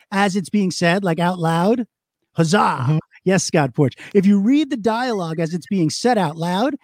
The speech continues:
Speaker 1: it
Speaker 2: Uh-huh.
Speaker 1: sounds Russian. 'Cause remember, they're all supposed to be Russian. So, like,
Speaker 2: Right.
Speaker 1: "I do this right now. Fuck off." And there's everyone saying, "Fuck off. Fuck you."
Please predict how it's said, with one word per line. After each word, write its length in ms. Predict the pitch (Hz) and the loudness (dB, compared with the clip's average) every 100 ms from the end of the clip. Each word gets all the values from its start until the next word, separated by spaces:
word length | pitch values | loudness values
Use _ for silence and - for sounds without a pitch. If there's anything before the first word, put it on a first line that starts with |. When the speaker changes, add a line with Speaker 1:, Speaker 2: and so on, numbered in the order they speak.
| - - _ | -18 -20 _
Speaker 1:
it 160 | - 226 | -4 -4
Speaker 2:
Uh-huh. 140 | - - | -2 0
Speaker 1:
sounds 380 | 262 294 208 156 | 2 2 -2 -4
Russian. 460 | 147 277 - 156 120 | 0 0 0 -4 -4
'Cause 140 | 180 | -2
remember, 320 | 233 320 294 | 0 0 0
they're 200 | 160 277 | 0 0
all 120 | 302 330 | 2 0
supposed 260 | 294 294 | -2 -6
to 60 | 240 | -4
be 100 | 233 | -4
Russian. 340 | 254 - 131 - _ - | -2 -4 -6 -18 _ -12
So, 160 | - 240 | 0 2
like, 200 | 214 156 | 2 2
Speaker 2:
Right. 180 | 165 120 - _ | 2 2 -4 _
Speaker 1:
"I 100 | 202 | 0
do 180 | 185 254 | 4 4
this 200 | 208 165 | 4 2
right 180 | 196 175 | 2 2
now. 220 | 196 143 | 0 0
Fuck 280 | - 214 190 | 0 0 2
off." 320 | 131 - - _ | -2 -6 -20 _
And 180 | 226 226 | -6 -4
there's 140 | 196 - | -4 -4
everyone 400 | 294 302 277 254 | -2 0 -2 -2
saying, 280 | 247 233 | -2 -2
"Fuck 320 | 190 262 220 220 | -4 -4 -2 0
off. 260 | 214 214 - | 0 -2 -4
Fuck 160 | 240 - | -6 -2
you." 360 | 214 214 214 | 0 2 2